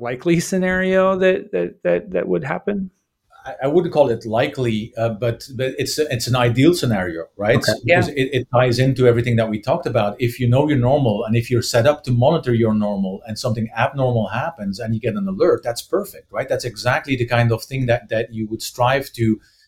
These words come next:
Speaker 2: to, to work towards. Uh, now, of course, like I said, the, the, the actual encryption part of it, and that's probably where the alert came from, that's unusual activity for sure. Disk activity, it, there's processor activity going on that's over and beyond what, what you'd expect.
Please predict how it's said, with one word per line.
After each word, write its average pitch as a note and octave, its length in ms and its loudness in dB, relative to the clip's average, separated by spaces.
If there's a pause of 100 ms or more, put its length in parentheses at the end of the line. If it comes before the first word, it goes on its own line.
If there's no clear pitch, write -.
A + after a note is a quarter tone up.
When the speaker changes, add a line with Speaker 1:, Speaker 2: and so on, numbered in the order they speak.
(180)
Speaker 2:
to, A2+ 240 0
to A#2 120 0
work E3 280 2
towards. G2 520 -6 (400)
Uh, G#2+ 200 -2 (460)
now, B2+ 180 4
of B2+ 100 0
course, F3+ 460 4 (480)
like B2+ 120 0
I A#2+ 60 2
said, A#2+ 380 2
the, B2 320 0 (220)
the, A2 340 0
the C3+ 120 -4
actual F3+ 300 -4
encryption C3+ 640 -2
part G2+ 220 -2
of F#2 140 -6
it, F#2 160 -8
and A#2+ 100 2
that's D3+ 80 0
probably C#3 240 2
where A#2+ 160 4
the A2 120 2
alert C3 280 0
came G#2 180 -2
from, G2+ 260 -4
that's A2+ 280 -4
unusual C3 460 4
activity G#2+ 420 2
for F#2+ 180 -8
sure. F3+ 320 2
Disk A#2 220 0
activity, A2 560 2
it, G#2 180 -2
there's - 220 -8
processor A#2 400 0
activity A#2 340 -4
going A2 300 2
on A2+ 280 4
that's G#2 260 -4
over B2 180 2
and A2 160 6
beyond A2 380 2
what, G#2 240 -4
what G2 180 -12
you'd G2 80 -14
expect. - 540 -4